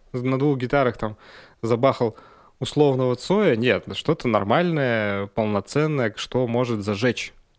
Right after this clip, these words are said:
людей на корпоративе. С этой задачей в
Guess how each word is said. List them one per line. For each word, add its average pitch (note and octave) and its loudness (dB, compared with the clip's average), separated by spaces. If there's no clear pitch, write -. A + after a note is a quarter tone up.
людей G#2 -2
на G2 -2
корпоративе. G2 -8
С - -4
этой E3+ 0
задачей D3+ 0
в - -12